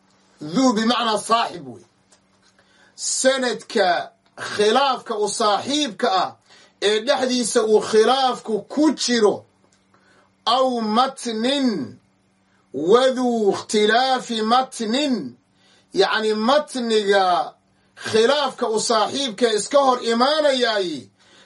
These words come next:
magiciisa mudarib baa la yidhahdaa. Waa lagu baraya marka. Mudaribku waa shaygu markuu isbaraanburo, dhaqdhaqaaqo, taxarruk sameeyo, oo iska hor imaado sida biyuhu iskaga hor imaanayaan oo kale, ayaa mudarib la yidhahdaa cinda uhayl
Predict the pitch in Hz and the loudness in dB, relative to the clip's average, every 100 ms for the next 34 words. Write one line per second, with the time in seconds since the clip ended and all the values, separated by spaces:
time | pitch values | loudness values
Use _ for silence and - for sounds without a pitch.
0 | _ 180 202 269 311 262 269 - 240 220 | _ -2 2 2 2 -2 -6 -6 -6 -4
1 | - 220 214 196 185 156 151 233 214 185 | -2 -2 0 0 0 0 2 2 2 -4
2 | 160 147 135 113 101 98 _ _ - 175 | 0 0 0 -6 -10 -16 _ _ -2 2
3 | 190 233 202 190 - _ _ _ _ _ | 4 4 2 -2 -6 _ _ _ _ _
4 | _ - 175 185 277 254 202 208 226 240 | _ -6 -2 2 2 2 0 0 0 0
5 | 233 233 202 175 202 190 190 208 226 214 | 0 0 -4 0 2 2 4 4 4 2
6 | 196 190 185 185 220 220 208 - 233 226 | 0 0 0 -2 -2 -2 -2 -4 -2 -2
7 | 185 202 190 180 180 156 - _ - _ | -2 0 0 0 0 -2 -6 _ -20 _
8 | 190 202 196 277 254 220 214 208 202 214 | 0 2 0 0 0 0 0 2 4 2
9 | 226 240 233 190 214 240 202 214 233 220 | 0 0 -2 -2 0 0 0 0 2 2
10 | 214 226 220 220 214 180 165 135 101 _ | 2 2 2 2 2 -2 -4 -6 -8 _
11 | _ - - 196 240 247 226 208 247 233 | _ -18 -4 0 2 0 -4 0 0 0
12 | 208 202 196 190 190 190 196 262 247 202 | 0 0 4 4 4 2 0 -2 0 0
13 | 214 214 202 226 269 262 233 214 | 0 2 4 2 0 -2 -2 -6